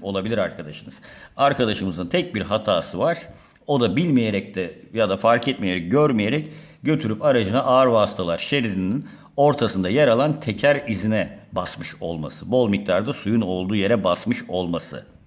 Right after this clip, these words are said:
Bu kadar basit. Durum, bakın, arkadaşınızın gidip vuracağı nokta daha önceden de vurulmuş. Aynı problemi başka bir araç daha yaşamış. Belki de önceki vuran da Peugeot üç yüz yedidir. Zira burada gördüğümüz şey Citroen C dört.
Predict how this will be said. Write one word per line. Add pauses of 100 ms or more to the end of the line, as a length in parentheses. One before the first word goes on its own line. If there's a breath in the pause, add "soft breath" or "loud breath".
(640 soft breath)
Bu
kadar
basit. (520)
Durum,
bakın,
arkadaşınızın
gidip
vuracağı
nokta (360 loud breath)
daha
önceden
de
vurulmuş.
Aynı
problemi
başka
bir
araç
daha
yaşamış. (340 loud breath)
Belki
de (260)
önceki
vuran
da
Peugeot
üç
yüz
yedidir.
Zira
burada
gördüğümüz
şey (460 loud breath)
Citroen
C
dört.